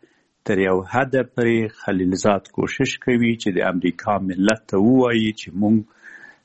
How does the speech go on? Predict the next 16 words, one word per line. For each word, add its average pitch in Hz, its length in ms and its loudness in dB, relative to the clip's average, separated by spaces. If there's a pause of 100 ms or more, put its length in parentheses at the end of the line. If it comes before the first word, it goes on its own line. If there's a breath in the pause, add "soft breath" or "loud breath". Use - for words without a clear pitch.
(140)
ترهګر 101 520 0 (200)
مات 113 300 -2
کړل. 85 200 -10 (1080 soft breath)
حالت 127 520 0 (140)
حقیقت 120 600 -4
دا 139 180 2
دی 135 160 4 (120)
چې 113 80 -6 (120)
په 104 140 -2
دغه 117 260 -2
سیمه 135 340 0 (120)
کې 127 160 2 (920)
د 95 260 0
اسلامي 104 500 2 (200)
ارزښتونو 123 720 -2 (720)
کچه 123 320 0